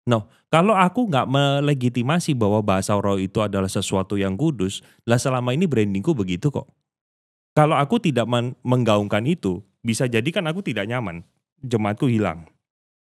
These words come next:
Aku nggak bisa jaga. Begitu aku tidak nyaman, berarti segala apa yang aku miliki yang harusnya ada untuk kenyamananku, menjadi nggak ada. Nah, jadi aku nggak bisa justifikasi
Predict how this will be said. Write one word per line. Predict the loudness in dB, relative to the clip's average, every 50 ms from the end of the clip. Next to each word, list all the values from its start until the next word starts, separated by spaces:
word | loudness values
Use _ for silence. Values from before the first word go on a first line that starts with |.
| _ _ _
Aku | -2 0 0
nggak | 0 0 0 -2
bisa | -2 -2 -2
jaga. | -2 -2 -4 -6 -8 -12 -16 _ _ _ _ _ _ _ _ _ 0
Begitu | 0 2 2 2 0
aku | 0 0 0
tidak | 0 0 0 0 0
nyaman, | 0 0 0 0 0 0 0
berarti | 0 0 0 0 0
segala | -2 -2 -2 -2 2 4 4 4 4 4 2 2
apa | 0 0 0
yang | 0 0 2
aku | 2 2 2 2 2
miliki | 2 2 2 2 0 0 0 0
yang | 0 0 0 0
harusnya | 2 6 6 6 6 6 4 2 2 0 -2 -4 -4 -2 0 2 2 0 0 0
ada | 4 4 4 4 4 4 6 6 6 6
untuk | 4 0 -2 -2 -2 -2
kenyamananku, | -2 -2 -2 -2 -2 -2 -2 -2 -2 -2 -4 -4 -8 -10 -10 -12 _ _ _ _ _ _ _ _
menjadi | -8 -6 -4 -2 -2 -2
nggak | -2 -4 -4 -6
ada. | -8 -10 -14 -16 _ _ _ _ _ _ _ _ _ _ _ _ _ _ _ _ _ _ _ _ _ _ _
Nah, | 4 4 4
jadi | 6 4 2 2 2
aku | 0 0 2 2 2
nggak | 2 4 4
bisa | 6 6 6
justifikasi | 4 4 2 2 2 0 -2 -2 -2 0 0 0 0 0 -2 -4 -4 -6 -8